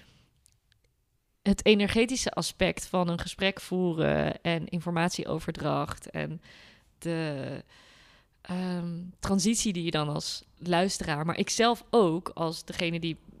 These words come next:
in het gesprek aanwezig is, kon ervaren door de ruimte die ik dan maak. Dus dat was echt, is een heel groot leerproces geweest voor mezelf. Dat het oké is en dat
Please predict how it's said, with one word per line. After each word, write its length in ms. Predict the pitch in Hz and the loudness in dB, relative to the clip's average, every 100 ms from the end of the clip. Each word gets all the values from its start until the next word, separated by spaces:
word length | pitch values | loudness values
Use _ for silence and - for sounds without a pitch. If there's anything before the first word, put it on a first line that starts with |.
| - | -18
in 140 | - 170 | -8 -8
het 100 | - | -8
gesprek 320 | 175 185 - | -2 -2 -2
aanwezig 440 | 156 147 156 - | -2 -2 -2 -6
is, 220 | 170 165 - | -8 -8 -6
kon 240 | 175 170 - | -4 -4 -4
ervaren 920 | 170 170 - 165 165 - 151 - 202 - | -4 -2 2 4 2 2 -2 -2 -8 -6
door 360 | 175 165 156 - - | -2 -2 -4 -10 -12
de 120 | - | -6
ruimte 340 | 160 156 185 - | -4 -2 -2 -4
die 120 | - | -4
ik 100 | - | -4
dan 140 | - 160 | 0 2
maak. 240 | 156 170 | 2 0
Dus 180 | 180 180 - - - - - - - | -2 -4 -8 -18 -18 -18 -20 -10 2
dat 160 | 226 | 2
was 220 | 269 262 | 2 -2
echt, 340 | - 247 - - - _ _ - | 0 -2 -4 -16 -20 _ _ 6
is 320 | 269 196 - - | 6 6 2 -4
een 380 | - 202 190 196 _ _ _ _ _ | 2 2 0 -6 _ _ _ _ _
heel 220 | - 214 208 | 0 2 2
groot 300 | 208 196 190 | 2 0 2
leerproces 720 | 202 202 202 - 196 208 190 | 2 2 0 0 2 0 -2
geweest 480 | - 185 185 185 - | -2 0 0 -2 -6
voor 220 | 190 190 | -4 0
mezelf. 720 | 185 175 180 175 180 - - _ _ | 2 2 2 2 -2 -6 -20 _ _
Dat 160 | - 180 | -4 -2
het 180 | 190 - | -4 0
oké 300 | 196 170 208 | 0 4 4
is 480 | 208 185 170 196 - | 6 4 2 -2 -4
en 200 | - 185 180 | -2 -2 0
dat 360 | 180 - - | -4 -6 -18